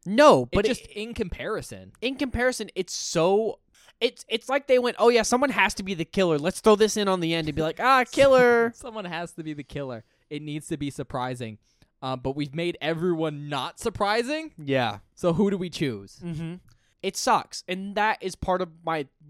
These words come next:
Speaker 1: big problem with this film is it is a whodunit meta slasher. And you're gonna really fuck up the best part of any good whodunit.
Speaker 2: Yeah, the whodunit isn't stable enough.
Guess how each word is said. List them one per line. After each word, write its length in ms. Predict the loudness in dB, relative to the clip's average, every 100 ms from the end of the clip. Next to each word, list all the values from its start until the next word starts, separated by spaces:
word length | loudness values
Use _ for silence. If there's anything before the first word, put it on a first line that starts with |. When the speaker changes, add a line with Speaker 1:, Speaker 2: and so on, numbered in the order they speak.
| -2
Speaker 1:
big 180 | 0 2
problem 220 | 2 2
with 100 | 0
this 100 | -8
film 240 | 0 0 2
is 220 | -2 -8 _ _
it 100 | -4 -2
is 140 | -2
a 140 | -4
whodunit 560 | -2 0 0 2 0 -2
meta 220 | -6 -6
slasher. 520 | -6 -8 -8 -10 -14 -12
And 160 | -6
you're 100 | -4
gonna 240 | -2 -2 -4
really 460 | -2 -2 -2 -4 -12 _ -2
fuck 260 | 0 0
up 320 | -2 -2 -4 _
the 100 | -8
best 340 | -4 -4 -4 0
part 240 | 2 2
of 100 | 0
any 180 | -4 -4
good 200 | -2 -2
whodunit. 560 | 0 -4 -4 -6 -8 -12 _ _
Speaker 2:
Yeah, 200 | -12 -10
the 80 | -10
whodunit 480 | -12 -12 -14 -16 -18
isn't 220 | -20 _
stable 460 | _ -18 -18 -18 -20
enough. 240 | -20 -16